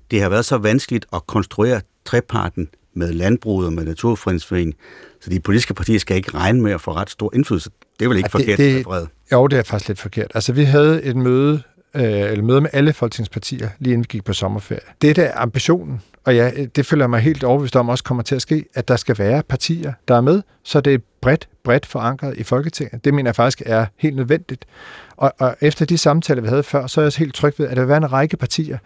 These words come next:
Speaker 2: der anerkender, øh, sværhedsgraden i, at vi nu har lavet et kompromis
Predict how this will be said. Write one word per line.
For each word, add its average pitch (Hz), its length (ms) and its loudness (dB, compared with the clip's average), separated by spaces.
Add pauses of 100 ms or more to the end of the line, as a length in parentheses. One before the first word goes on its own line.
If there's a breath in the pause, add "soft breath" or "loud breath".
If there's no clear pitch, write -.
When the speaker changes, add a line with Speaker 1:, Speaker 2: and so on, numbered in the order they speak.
(340 soft breath)
Speaker 2:
der 147 140 4
anerkender, 135 560 0 (540 soft breath)
øh, 120 280 4
sværhedsgraden 143 680 0
i, 151 140 -2
at 135 100 -6
vi 143 60 4
nu 147 60 6
har 151 100 6
lavet 131 220 4
et 196 80 0
kompromis 127 560 0